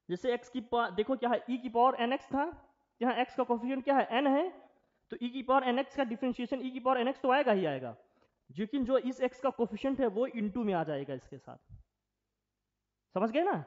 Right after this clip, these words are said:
तो एन ई की power क्या हो जाएगा? ये एन एक्स हो जाएगा। इसका मतलब अगर कहीं पर ये दिया होता, अगर कहीं ये दिया होता, for example ये समझिए, अगर कहीं ये दिया होता है D D X of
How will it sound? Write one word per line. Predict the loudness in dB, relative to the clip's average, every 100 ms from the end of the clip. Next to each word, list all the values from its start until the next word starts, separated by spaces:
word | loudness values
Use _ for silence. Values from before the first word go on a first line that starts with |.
| -12 _
तो | -10 -2
एन | -2 -2
ई | -6
की | -4
power | 2 2
क्या | 4
हो | 2
जाएगा? | 4 2 2
ये | 0 -2 -4 -10 _ _
एन | -2
एक्स | -2 -4
हो | -8
जाएगा। | -8 -12 -16 -20 _ _ _ _ _
इसका | -4 -2
मतलब | 0 2
अगर | 4 4
कहीं | 2 2
पर | 2 0
ये | 0 -2
दिया | 4 4
होता, | 4 2 0 -4 -8 -18 -8
अगर | -4 -2
कहीं | 0 0
ये | 0 -2
दिया | 2
होता, | 2 4 2
for | 4 0
example | 2 0 0 -2
ये | -2
समझिए, | -2 -4 -4 -6 -8 _ -20 _ -2
अगर | 2 2
कहीं | 2 0
ये | 0
दिया | 0 4
होता | 4 4
है | 2
D | 0 -4
D | 0 0
X | 2 4
of | 4 0